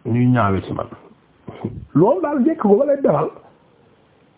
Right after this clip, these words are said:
Mu ne, euh, ñoom daal lu mu, lu kii la leen di, euh, ñu defal ma lu yées. Waaw, lu yées. Waaw. Mu ne, "Ah, bu dee ne noonu nga ko waxee noonu la demee de,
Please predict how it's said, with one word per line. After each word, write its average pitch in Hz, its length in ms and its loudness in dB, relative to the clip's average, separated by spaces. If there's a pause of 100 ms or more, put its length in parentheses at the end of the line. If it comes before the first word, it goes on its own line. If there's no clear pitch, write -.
(240)
Mu 147 180 4
ne, 175 360 0
euh, 85 1300 -2
ñoom 180 220 2
daal 170 180 2
lu 170 100 2
mu, 175 200 0
lu 147 240 2
kii 190 180 0
la 170 100 4
leen 151 200 0
di, 127 200 0
euh, 104 240 0 (280)
ñu 151 140 4
defal 151 280 2
ma 143 120 0
lu 127 120 4 (180)
yées. 110 80 -2 (500)
Waaw, - 320 -10
lu 117 100 6
yées. 156 240 4 (880)
Waaw. - 200 -6 (1040)
Mu 104 80 -6
ne, 98 100 -6
"Ah, 185 280 -2 (140)
bu 107 140 0
dee 143 160 2
ne 165 80 2
noonu 180 220 2
nga 170 100 2
ko 170 120 2
waxee 160 160 -2
noonu 156 200 0
la 143 80 2
demee 127 240 2
de, 120 80 -2